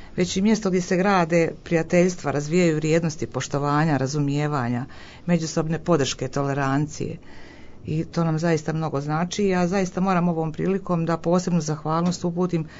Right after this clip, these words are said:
porodicama domaćinima, nasta-, i nastavnicima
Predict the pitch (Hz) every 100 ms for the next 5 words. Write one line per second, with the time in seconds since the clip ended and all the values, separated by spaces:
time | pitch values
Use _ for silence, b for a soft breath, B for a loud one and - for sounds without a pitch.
0 | B B 175 175 156 151 151 143 143 139
1 | 156 - 247 247 226 208 B B B B
2 | 175 185 190 214 220 202 - - 175 165
3 | 151 165 - 220 220 - 214 208